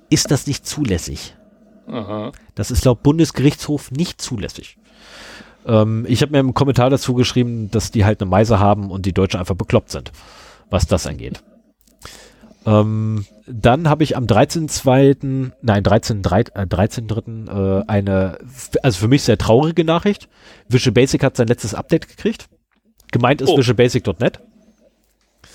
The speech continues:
Speaker 1: Ähm, es wird, also die Sprache selber wird sich nicht mehr weiterentwickeln.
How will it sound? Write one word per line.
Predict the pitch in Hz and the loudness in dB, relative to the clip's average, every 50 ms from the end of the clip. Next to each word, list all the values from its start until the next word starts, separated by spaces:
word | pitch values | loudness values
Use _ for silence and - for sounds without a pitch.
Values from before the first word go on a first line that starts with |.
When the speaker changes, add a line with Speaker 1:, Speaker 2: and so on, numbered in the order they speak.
| - - - - - - - - - _ | -20 -20 -20 -20 -20 -20 -20 -20 -8 _
Speaker 1:
Ähm, | 120 117 113 113 113 117 - | 0 0 0 0 -4 -8 -6
es | - 110 - - | -6 -6 0 2
wird, | 131 143 - _ - - - | 2 2 2 _ -12 -14 -6
also | - 127 101 110 | -4 -4 -2 -2
die | 110 | -4
Sprache | 98 87 - 127 135 131 143 | -4 -2 0 0 2 2 2
selber | 107 104 117 139 156 151 139 | 2 4 4 4 4 4 0
wird | 147 - | 0 0
sich | - 123 | -2 -4
nicht | 120 123 | -2 0
mehr | 113 101 90 | 0 2 2
weiterentwickeln. | 95 107 - 175 170 - 185 - 240 277 311 | 2 2 0 -2 -2 -4 -4 -4 -6 -8 -8